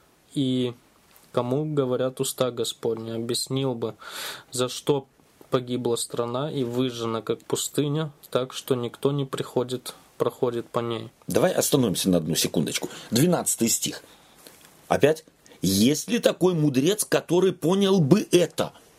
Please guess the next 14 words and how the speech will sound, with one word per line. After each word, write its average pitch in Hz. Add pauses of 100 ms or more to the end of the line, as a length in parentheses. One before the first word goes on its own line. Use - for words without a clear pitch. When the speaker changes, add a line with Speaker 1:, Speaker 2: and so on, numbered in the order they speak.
(180)
Speaker 2:
Вот 180
это 175
понять 175
можно, 180
все 151
то, 160
что -
выше 147 (200)
написано 117
было? 107 (260)
Опять, 151 (460)
вопрос -
к -
кому? 156